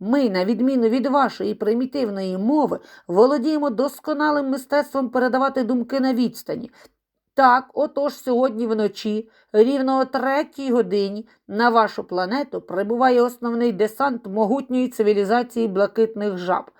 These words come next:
Останньою перепоною на нашому шляху залишалося ваше таємне товариство. Досі нам не щастило захопити жодного члена Т Т Б.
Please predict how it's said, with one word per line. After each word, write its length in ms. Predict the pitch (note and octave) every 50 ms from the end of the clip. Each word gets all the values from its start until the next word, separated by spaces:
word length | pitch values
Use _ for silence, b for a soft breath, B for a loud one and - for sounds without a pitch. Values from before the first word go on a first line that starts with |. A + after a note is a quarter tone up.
| B B B B B B B
Останньою 840 | - A3+ B3+ B3+ - - _ _ C#4+ D#4 D#4+ D#4 D4 D4 D4 C#4 -
перепоною 540 | C4 C4 C4 B3+ B3+ B3+ C4 A#3+ A#3 A3+ A3
на 80 | A3
нашому 380 | G#3+ A3 G#3+ G#3 - A3+ F#3+ F#3
шляху 420 | - - F#3+ F#3+ F#3 - C#4 D4+
залишалося 760 | B3 G#3+ G#3+ G3 G#3+ G#3+ - - B3 B3+ A#3+ A#3+ A#3+ - A#3
ваше 500 | G#3+ F#3 F3 G#3 A#3+ C4 B3+ - B3+ B3
таємне 540 | B3 - A#3 A#3 G#3 A#3+ B3 A#3 A3+ A3+ A3+
товариство. 720 | A#3 - A3+ A3 A#3 A3+ A#3 G#3+ - - _ - - - B B B B B B B -
Досі 480 | D#3+ D#3 G3+ A#3+ C4+ C4+ C4 - C4
нам 300 | A#3+ A3+ A#3 B3 B3 A#3+
не 80 | A#3 B3
щастило 580 | B3 - - B3 A#3+ - _ B3+ C4+ C4+ C4+ A#3
захопити 540 | B3 A#3+ - A3+ A3+ - C4 C4 - A#3
жодного 500 | G3+ E3+ F#3 A#3 C#4+ A#3 A3 C4+ C4 B3+
члена 400 | B3 - - B3 A#3+ A3+ G#3 G#3
Т 120 | G3+ G#3+ G#3
Т 120 | - G#3+
Б. 240 | F#3 G3 F#3 E3